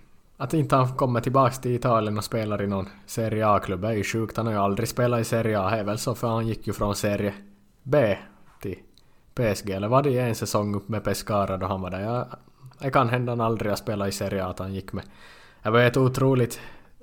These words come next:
Pescara i Serie B, de hade väl Insigne och Immobile och Verratti. Men han har väl varit en tio år i,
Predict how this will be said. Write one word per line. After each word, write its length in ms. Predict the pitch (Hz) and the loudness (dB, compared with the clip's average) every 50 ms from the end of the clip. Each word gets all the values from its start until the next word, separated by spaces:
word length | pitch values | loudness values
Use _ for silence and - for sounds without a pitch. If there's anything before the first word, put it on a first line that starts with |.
| - - | -10 -2
Pescara 580 | - 123 123 - - 123 117 113 113 110 104 | -2 -2 -2 0 0 2 4 4 4 4 2
i 40 | 104 | 0
Serie 320 | 101 - 110 107 104 107 101 | 2 0 0 2 2 0 0
B, 220 | 101 104 104 101 | 0 0 0 0
de 140 | 98 101 104 | 0 -2 -2
hade 140 | 101 101 101 | -2 -2 -2
väl 140 | 104 107 | -2 0
Insigne 520 | 107 110 110 - - 117 120 120 117 117 117 | 0 -2 -2 0 2 2 2 4 4 4 4
och 140 | 113 110 - - | 4 2 0 -2
Immobile 640 | 127 127 123 117 113 110 107 107 107 107 104 104 101 | -2 0 2 2 2 2 2 2 2 0 0 2 2
och 160 | 101 101 - - - | 2 0 0 -4 -6
Verratti. 640 | - 127 117 113 113 104 - - - - - - - - - - - - - - - - - - - - - - _ _ _ - _ _ | -2 0 2 4 4 4 2 2 -4 -12 -12 -14 -14 -14 -20 -20 -20 -20 -20 -20 -18 -16 -16 -16 -18 -20 -20 -20 _ _ _ -20 _ _
Men 100 | - 127 | 0 2
han 100 | 139 151 | 2 4
har 40 | 139 | 4
väl 100 | 131 131 | 4 4
varit 240 | 131 113 104 101 101 | 4 4 4 4 2
en 100 | 107 110 | 0 0
tio 320 | - 151 147 143 139 135 | 2 2 4 4 4 6
år 220 | 131 127 120 110 | 6 6 4 4
i, 60 | 113 | 2